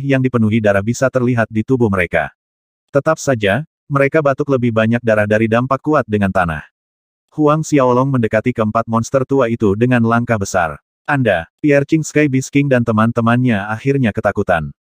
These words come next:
Tidak satu pun dari mereka yang pernah membayangkan bahwa Huang Xiaolong, seorang Master Realm Dewa Orde kesepuluh tahap akhir yang sempurna hanya kuat sejauh ini. Sekarang, mereka menyadari bahwa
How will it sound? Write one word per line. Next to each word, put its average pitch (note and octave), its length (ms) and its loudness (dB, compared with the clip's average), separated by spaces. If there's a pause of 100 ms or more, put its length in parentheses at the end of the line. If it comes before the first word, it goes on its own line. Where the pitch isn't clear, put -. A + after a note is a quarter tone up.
(160)
Tidak C#3+ 160 2
satu C3+ 320 -2
pun D3 160 2
dari C3 160 2
mereka A#2+ 320 0
yang A#2+ 160 2
pernah A2+ 320 0
membayangkan G#2 480 0
bahwa G#2 320 0
Huang C3 240 0
Xiaolong, F2+ 560 0 (240)
seorang C3+ 320 0
Master A2+ 320 -2
Realm G2+ 320 0
Dewa G#2 240 2
Orde A#2 240 0
kesepuluh C3 400 -2
tahap A2+ 320 0
akhir A#2 400 -2
yang A#2+ 160 0
sempurna A2+ 560 -2
hanya A#2+ 240 0
kuat C3 240 0
sejauh G2+ 320 0
ini. E2+ 320 -4 (640)
Sekarang, C3+ 640 0 (320)
mereka C#3 320 2
menyadari C3 320 2
bahwa A2+ 240 2